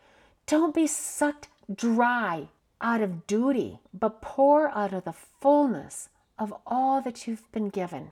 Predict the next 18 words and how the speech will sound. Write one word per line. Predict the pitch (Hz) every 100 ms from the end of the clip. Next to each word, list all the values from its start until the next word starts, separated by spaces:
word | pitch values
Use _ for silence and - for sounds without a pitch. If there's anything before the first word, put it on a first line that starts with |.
| _
Ephesians | - - - 269 285 302 -
four | - 214 185 170 -
opens | 190 190 196 185
up | 175 -
with | 175 -
this. | 165 165 - - - _ _ _ _ _ _ _ _
"Therefore | - 208 233 233 208 190
I," | - 185 175 160 160 _ _
speaking | - - 185 180 180
of | 165
Paul, | - 180 151 - - _ _ _
"the | -
prisoner | 190 - 220 220 247 240
of | 233
the | 226
Lord, | 196 180 160 165
implore | 196 185 - - 208 202 202
you | 202 185 175 165 165